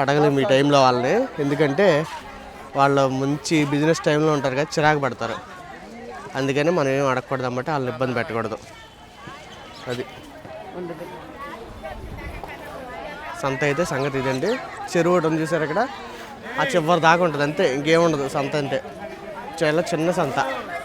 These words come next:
ఎవరినైనా అడగొచ్చు కానీ రేట్లు ఏంటి అదేంటి అని చెప్పేసి కోపడతారన్నమాట గబుక్కని. మంచి బిజినెస్ టైం కదా ఇది, అందుకని చెప్పేసి మనం డిస్టర్బెన్స్ చేయకూడదు. వాళ్ళని డిస్టర్బెన్స్ చేయకుండా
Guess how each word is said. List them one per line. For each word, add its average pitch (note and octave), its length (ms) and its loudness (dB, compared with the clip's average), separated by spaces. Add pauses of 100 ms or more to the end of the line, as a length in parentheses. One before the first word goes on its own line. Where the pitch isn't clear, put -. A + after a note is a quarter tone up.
(1160)
ఎవరినైనా G#3 440 6
అడగొచ్చు G#3 360 4
కానీ G#3 180 8 (240)
రేట్లు G3+ 400 10
ఏంటి G3 180 6 (140)
అదేంటి F#3+ 380 4
అని F3+ 140 2
చెప్పేసి F#3+ 400 2 (640)
కోపడతారన్నమాట F#3 720 6 (100)
గబుక్కని. D#3+ 420 4 (240)
మంచి E3+ 180 2 (100)
బిజినెస్ G3+ 340 6
టైం F#3 200 6
కదా E3 200 4
ఇది, F#3+ 140 6 (600)
అందుకని F#3 340 6
చెప్పేసి F3+ 380 2 (720)
మనం D#3+ 240 4
డిస్టర్బెన్స్ F#3 400 2
చేయకూడదు. D3+ 300 2
వాళ్ళని C3+ 260 4 (100)
డిస్టర్బెన్స్ F3 400 -2
చేయకుండా E3+ 280 2